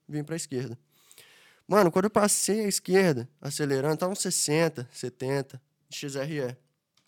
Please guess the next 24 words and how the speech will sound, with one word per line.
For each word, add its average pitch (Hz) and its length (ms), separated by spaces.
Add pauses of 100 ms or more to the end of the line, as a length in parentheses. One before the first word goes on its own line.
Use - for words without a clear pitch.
(560)
sem 143 200
A 139 60
B 151 100
S. 131 420 (960)
O 147 100
carro 160 240
da 165 120
frente, 160 580 (100)
um 131 500
i 131 80
trinta, 156 540 (680)
é, 127 720
freou 190 400
do 202 100
nada, 302 360
mano. 117 240 (340)
Simplesmente 160 580
do 170 140
nada, 151 280
assim, 127 240
bum. 120 240 (960)
E 127 60
eu 185 200 (580)
apertei 196 760